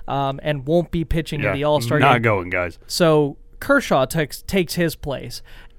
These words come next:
Speaker 1: And that in itself is just a weird thing
Speaker 2: Yeah,
Speaker 1: to
Speaker 2: it's a
Speaker 1: say.
Speaker 2: bit of a joke.
Speaker 1: Kershaw takes somebody's place. It's like,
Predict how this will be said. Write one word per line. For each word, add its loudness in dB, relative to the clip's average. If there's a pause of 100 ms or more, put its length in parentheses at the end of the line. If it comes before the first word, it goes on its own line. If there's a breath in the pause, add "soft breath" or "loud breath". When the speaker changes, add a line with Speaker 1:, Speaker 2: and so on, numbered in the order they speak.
(160)
Speaker 1:
And 4
that 4
in 2
itself 2
is -2
just -4
a 2
weird -2
thing -2
Speaker 2:
Yeah, 0
Speaker 1:
to -2
Speaker 2:
it's -6
a -8
Speaker 1:
say. -2
Speaker 2:
bit -2
of -2
a -8
joke. -4
Speaker 1:
Kershaw -2
takes -6
somebody's -2
place. -10
It's -14
like, -6